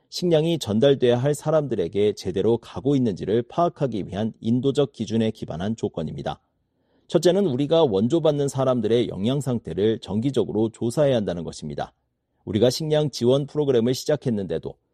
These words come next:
그들의 영양 상태가 나아지지 않는다면 식량이 사람들에게 제대로 전달되지 않고 있다는 것을 의미하기 때문입니다. 뭔가 잘못됐다는 뜻이죠. 두 번째는 세계 식량 계획, 더블유에프피나 유니세프, 다른 국제기구,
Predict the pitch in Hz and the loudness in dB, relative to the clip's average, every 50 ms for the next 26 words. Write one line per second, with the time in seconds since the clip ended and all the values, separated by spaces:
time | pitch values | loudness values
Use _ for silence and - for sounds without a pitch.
0 | _ _ _ - 123 135 143 160 147 101 85 92 107 131 139 156 139 151 143 139 | _ _ _ 0 4 4 6 6 4 4 2 2 0 0 0 0 -2 -2 -4 -4
1 | - - 117 117 139 139 123 104 95 90 98 101 - - - 120 110 92 90 87 | -2 -2 -2 0 0 -2 -2 -2 -4 -4 -4 -6 -6 -6 -4 -2 -2 -2 -2 -4
2 | 80 78 78 85 95 110 - _ _ _ _ _ _ - - 170 170 160 165 185 | -6 -6 -6 -4 -4 -4 -6 _ _ _ _ _ _ -8 -2 0 2 2 2 2
3 | 175 175 190 190 190 180 170 143 143 143 156 160 147 - 104 95 107 107 123 135 | 0 2 2 2 2 4 4 2 2 2 2 0 -2 -2 -2 0 2 2 2 2
4 | - - 95 101 113 131 131 117 - 98 90 - 123 95 80 95 113 - - 165 | 2 0 -2 0 2 2 2 2 0 -2 -2 -2 -2 -2 -2 -2 -4 -2 0 -2
5 | 156 151 - 143 127 120 98 92 - - 113 107 107 110 110 101 87 82 90 - | -2 0 0 0 0 0 0 -2 -2 -2 0 0 2 2 0 0 -2 -4 -4 -4
6 | - 92 85 82 76 73 69 73 - - - _ _ _ _ _ _ _ - 95 | -4 -4 -4 -6 -8 -10 -12 -12 -12 -14 -18 _ _ _ _ _ _ _ -6 -6
7 | 95 90 90 110 117 - - - - 107 123 143 139 - 117 - - 85 82 80 | -2 2 2 2 2 2 -2 -2 -2 0 2 2 2 2 0 0 0 -4 -6 -6
8 | - - 78 - - - - - - _ _ _ _ _ _ _ _ _ _ _ | -8 -10 -12 -14 -14 -12 -12 -12 -12 _ _ _ _ _ _ _ _ _ _ _
9 | _ - 139 151 170 165 160 160 180 208 202 - 190 185 175 190 190 185 - - | _ 0 2 2 4 4 4 2 2 2 0 0 0 2 4 6 4 4 4 0
10 | 196 190 185 175 156 123 117 95 92 80 - _ _ - 156 151 156 160 147 127 | -4 -4 -2 -2 -2 -4 -4 -4 -4 -8 -10 _ _ -6 -6 -2 0 2 2 2
11 | - - _ _ _ - 92 98 104 110 - _ _ _ _ _ _ - 110 117 | 0 -2 _ _ _ -8 -6 -4 -4 -6 -6 _ _ _ _ _ _ -6 -4 -2
12 | 131 160 156 - 113 90 - _ 85 82 - _ _ _ _ _ - - 98 113 | 0 0 0 0 -2 -2 -2 _ -14 -18 -18 _ _ _ _ _ -8 -2 0 0
13 | - 127 - 110 - - - 147 123 107 92 - - - | 0 0 -2 -8 -6 -2 0 0 0 -2 -4 -6 -8 -12